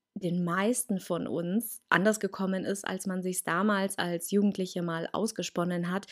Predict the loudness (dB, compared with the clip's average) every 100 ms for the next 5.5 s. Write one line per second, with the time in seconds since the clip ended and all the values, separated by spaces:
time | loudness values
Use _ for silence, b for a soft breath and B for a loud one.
0 | B B B -2 2 2 2 2 2 0
1 | -2 -2 -2 -2 0 2 0 0 0 2
2 | 2 2 0 -2 -2 -2 0 0 2 0
3 | -2 B B B 0 2 4 2 0 -2
4 | -2 -2 -2 -2 -2 -4 -4 0 2 2
5 | 2 2 4 2